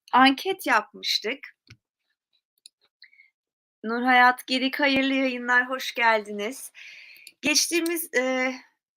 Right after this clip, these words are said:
günlerde bir anket yaptık.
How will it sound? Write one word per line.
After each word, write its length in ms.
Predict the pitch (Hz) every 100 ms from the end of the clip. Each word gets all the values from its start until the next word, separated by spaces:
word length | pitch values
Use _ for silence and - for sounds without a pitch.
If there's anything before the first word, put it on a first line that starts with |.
| _ _ _ -
günlerde 600 | 247 262 277 262 254 233
bir 220 | 262 - _ _ _ _
anket 520 | - 240 247 311 302 269
yaptık. 600 | 214 202 - 202 -